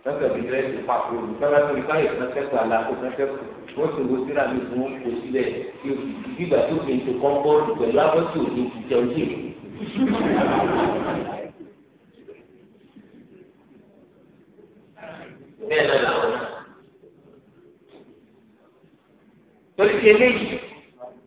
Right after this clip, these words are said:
kí ló dé táwọn ní láyà ibi ẹ̀jẹ̀ àpadà sí ibi Kitabu Sunnah? Èyí tó bá sì láyà láti padà sí ibi Kitabu Sunnah nu wa,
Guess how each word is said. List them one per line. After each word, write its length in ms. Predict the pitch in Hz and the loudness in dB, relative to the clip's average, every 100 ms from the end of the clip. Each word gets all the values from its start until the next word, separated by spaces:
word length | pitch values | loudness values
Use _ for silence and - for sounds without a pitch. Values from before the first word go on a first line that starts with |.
| _ _ _ _ _ _ - | _ _ _ _ _ _ -2
kí 40 | |
ló 100 | 285 | 2
dé 160 | 311 311 | 4 6
táwọn 320 | 311 262 196 | 6 6 6
ní 120 | 226 190 160 170 | 6 6 6 6
láyà 360 | 190 202 - - - - - | 8 10 8 6 0 -2 -6
ibi 240 | 190 202 202 | -8 2 8
ẹ̀jẹ̀ 280 | 160 190 - | 8 6 2
àpadà 380 | - - - - | 2 2 4 2
sí 140 | 180 | 0
ibi 120 | - - | -6 -8
Kitabu 400 | - 185 190 - | 4 8 8 6
Sunnah? 380 | - 254 - - - - - - 262 120 107 - 214 - - - - _ _ _ _ _ _ | 6 6 6 0 -4 -8 -10 -12 -12 -12 -12 -12 -14 -14 -16 -18 -20 _ _ _ _ _ _
Èyí 100 | 196 | 8
tó 100 | - | 10
bá 100 | 311 220 | 10 8
sì 120 | - | 6
láyà 320 | 202 269 240 | 6 8 8
láti 220 | 226 214 | 6 4
padà 240 | 202 202 165 | 2 2 2
sí 100 | - | 2
ibi 120 | 226 | -2
Kitabu 360 | 180 175 - 180 160 | 2 4 6 6 4
Sunnah 320 | 233 220 190 | 4 8 8
nu 120 | 190 | 10
wa, 140 | 180 | 10